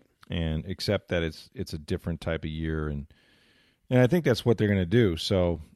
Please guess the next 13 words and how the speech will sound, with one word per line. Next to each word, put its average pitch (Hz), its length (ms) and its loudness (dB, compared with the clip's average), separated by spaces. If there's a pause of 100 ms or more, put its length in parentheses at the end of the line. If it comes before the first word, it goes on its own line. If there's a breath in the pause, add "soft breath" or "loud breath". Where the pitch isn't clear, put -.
um, 85 520 -2
I 131 100 0
don't 196 80 2
know. 135 120 2
Maybe 120 260 0
this 127 180 -2
is, 117 160 -4
maybe 110 240 0
this 117 160 -4
is 120 60 -2
a - 20 -4
year 117 180 0
Florida, 107 480 2